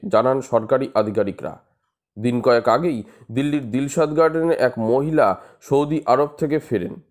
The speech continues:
তারপর তার জ্বর এবং সর্দি কাশির উপসর্গ দেখা দেয়। মৌজপুরের মহল্লা ক্লিনিককে গিয়ে তিনি ডাক্তার দেখান।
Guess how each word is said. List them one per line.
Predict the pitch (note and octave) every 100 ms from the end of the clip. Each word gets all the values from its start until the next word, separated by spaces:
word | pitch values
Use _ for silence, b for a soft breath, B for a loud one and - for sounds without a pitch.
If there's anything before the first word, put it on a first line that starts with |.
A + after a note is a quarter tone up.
| _ _ _ _ _
তারপর | C3 D3 F3 E3+
তার | E3 D#3+ B2
জ্বর | - C3 D3+ -
এবং | A#2 A#2
সর্দি | - B2+ C3+ D3+
কাশির | D#3 E3 D#3 B B B2
উপসর্গ | B2 C#3+ D#3 D#3 D#3+
দেখা | B2+ A2+ A2+
দেয়। | F#2+ F2 - _ _ _ _ -
মৌজপুরের | A2+ D#3+ E3 - F3 F3 F3 b -
মহল্লা | A2 C3+ D#3+ E3+ E3
ক্লিনিককে | E3 E3+ F3 F3 F3 D#3+
গিয়ে | D#3 E3 A2+ G2
তিনি | - C3+
ডাক্তার | A#2+ A2+ A#2 D3 C3+
দেখান। | G#2+ G2 -